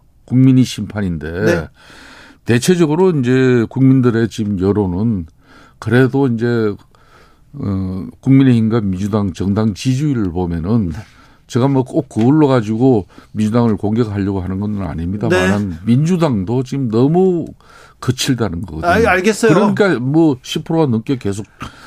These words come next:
Speaker 2: 알겠어요.
Speaker 1: 넘는 큰 차이가 나오는 거예요.
Speaker 2: 국민의힘이 지금 민주당 정당 지지율을 앞서 달리고 있는 건 맞는데
Speaker 1: 예.
Speaker 2: 대통령 지지율 뭐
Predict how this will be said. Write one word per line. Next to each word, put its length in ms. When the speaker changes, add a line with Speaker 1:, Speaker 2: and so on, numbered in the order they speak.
Speaker 2:
알겠어요. 420
Speaker 1:
넘는 120
큰 120
차이가 420
나오는 340
거예요. 240
Speaker 2:
국민의힘이 840
지금 260
민주당 500
정당 340
지지율을 460
앞서 260
달리고 360
있는 240
건 180
맞는데 760
Speaker 1:
예. 220
Speaker 2:
대통령 580
지지율 560
뭐 400